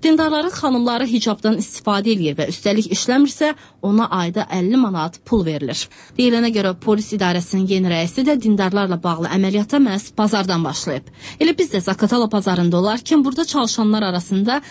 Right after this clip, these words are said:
saqqalı və ya şalvarı gödək olanların az olduğunu müşahidə eləyirik.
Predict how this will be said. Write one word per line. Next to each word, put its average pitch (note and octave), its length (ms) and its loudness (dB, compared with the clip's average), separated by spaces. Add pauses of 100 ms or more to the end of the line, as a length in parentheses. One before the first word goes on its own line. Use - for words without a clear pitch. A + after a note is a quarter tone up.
(120)
saqqalı A#3+ 560 0
və F3 160 0
ya D#3+ 60 -2
şalvarı A3 480 0
gödək A#3 260 2
olanların E3+ 520 0
az G#3+ 180 0
olduğunu E3 400 0
müşahidə D#3+ 400 -2
eləyirik. D3 340 -4